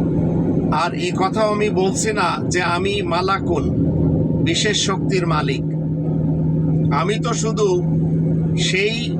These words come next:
হুকুমই মেনে চলছি যা আমার কাছে কোরআনের মাধ্যমে ওহী যোগে পৌঁছে থাকে।"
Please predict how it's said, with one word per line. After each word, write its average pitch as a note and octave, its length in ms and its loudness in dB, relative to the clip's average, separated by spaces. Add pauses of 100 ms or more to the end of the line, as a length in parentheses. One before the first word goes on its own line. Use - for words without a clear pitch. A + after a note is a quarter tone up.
(480)
হুকুমই A#3+ 440 0
মেনে G#3 300 0
চলছি G#3 440 0
যা F#3+ 340 0 (2500)
আমার F#3+ 260 0 (540)
কাছে G3 540 0 (760)
কোরআনের G3 460 2
মাধ্যমে G#3 720 0 (160)
ওহী F3+ 200 2
যোগে G#3 360 0
পৌঁছে F#3 420 0
থাকে।" D#3+ 340 -2